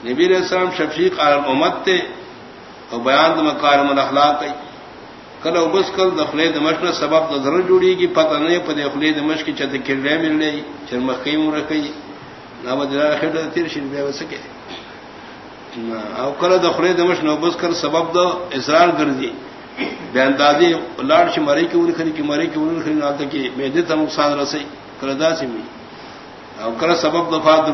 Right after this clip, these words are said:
مبارک د جامو مو ګرځي، بل دا په شرح حالت کې، په حسم در حالت کې کنه. دا ګڼ امور دي چې نقصانات دي، ځکه شارع دې لمنه وکړه من فی السقاء.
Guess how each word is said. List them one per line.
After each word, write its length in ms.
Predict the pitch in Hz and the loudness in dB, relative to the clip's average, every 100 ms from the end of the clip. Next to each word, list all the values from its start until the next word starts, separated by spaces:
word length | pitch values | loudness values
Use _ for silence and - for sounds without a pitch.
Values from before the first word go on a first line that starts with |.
| 143 | 2
مبارک 260 | 151 165 | 4 6
د 60 | 151 135 | 4 0
جامو 280 | 143 151 170 | 0 2 2
مو 100 | 156 139 | 2 -2
ګرځي، 300 | 143 143 131 - - - - - - - 120 | -2 -2 -4 -6 -12 -12 -14 -14 -16 -10 -6
بل 100 | 131 | 0
دا 100 | 156 | 2
په 120 | 160 147 | 2 2
شرح 300 | - 165 180 185 - | 2 2 2 0 0
حالت 280 | 180 160 165 160 | 4 6 6 0
کې، 60 | 151 | -2
په 60 | 147 | 0
حسم 240 | 156 170 170 | 0 0 -2
در 140 | 160 | 4
حالت 260 | 160 151 151 151 | 6 6 4 0
کې 80 | 135 | -6
کنه. 180 | 139 175 - - - - - - | -6 -8 -12 -18 -18 -20 -20 -6
دا 80 | 127 135 139 | -2 0 2
ګڼ 140 | 180 180 - - | 2 2 -4 -6
امور 220 | 131 165 180 | 0 4 4
دي 120 | 156 | 2
چې 40 | 143 | 0
نقصانات 460 | 139 143 143 151 151 | -2 0 4 4 4
دي، 260 | 135 127 | 0 -2
ځکه 220 | 135 165 165 | -2 -2 0
شارع 340 | 151 147 156 147 | 2 4 4 2
دې 80 | 147 | 0
لمنه 240 | 139 143 143 | 0 2 2
وکړه 340 | 143 139 135 - - - - - | 0 -2 -4 -6 -12 -16 -18 -8
من 140 | 135 135 | -4 -2
فی 100 | 147 | -2
السقاء. 500 | 135 131 123 123 | -2 -2 0 2